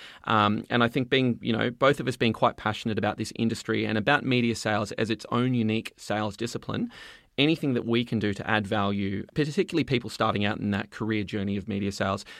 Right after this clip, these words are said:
I think both of us are very, very open to being contacted and wanna really make sure that we can provide value to people. So,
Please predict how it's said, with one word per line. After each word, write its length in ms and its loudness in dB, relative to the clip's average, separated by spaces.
I 40 0
think 280 0
both 220 6
of 100 0
us 140 2
are 60 0
very, 240 4
very 320 0
open 260 0
to 100 -6
being 220 0
contacted 800 -2
and 120 -2
wanna 240 0
really 380 0
make 180 -2
sure 220 -4
that 100 -6
we 140 -4
can 160 -6
provide 400 -2
value 300 -4
to 60 -8
people. 260 -8
So, 240 2